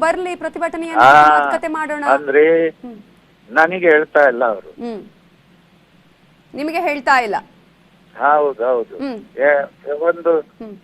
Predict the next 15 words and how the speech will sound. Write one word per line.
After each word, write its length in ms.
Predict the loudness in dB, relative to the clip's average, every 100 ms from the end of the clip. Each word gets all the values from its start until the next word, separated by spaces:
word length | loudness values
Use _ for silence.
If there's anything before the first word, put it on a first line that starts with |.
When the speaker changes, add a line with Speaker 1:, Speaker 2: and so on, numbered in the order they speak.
| _
Speaker 2:
ಚಳವಳಿಯ 500 | -4 -2 -2 0 2 0 -2
ಮುಖ್ಯಸ್ಥರನ್ನ 680 | -8 -2 -2 -2 -6 -6 -8
ಬಿಟ್ಬಿಟ್ಟು 420 | -6 -4 -2 0 0 -2
ಉಳ್ದವ್ರೆಲ್ಲ 540 | 2 2 4 0 0 0 -2
ಬನ್ನಿ 240 | -4 -6 -6
ಅಂದ್ರೆ 240 | -2 2 2
Speaker 1:
ಹ್ಮ್. 400 | 0 _ -12 -12 -14 _ -8
Speaker 2:
ಈ 40 | -4 -2
ಸಂಘಟನೆಯನ್ನ 880 | 0 2 2 4 2 2 -4 -4 -2 2
ಒಡೆಯುವಂತ 560 | 2 2 2 2 0 2 2 0
ತಂತ್ರಕ್ಕೆ 520 | -4 -2 -2 0 0 0
ಕೈ 100 | 0 0
ಹಾಕಿದ್ದಾರೆ. 500 | -2 -4 -6 -4 -6 -14 _
Speaker 1:
ಹ್ಮ್, 140 | -10 -10
ಹ್ಮ್. 180 | -10 -10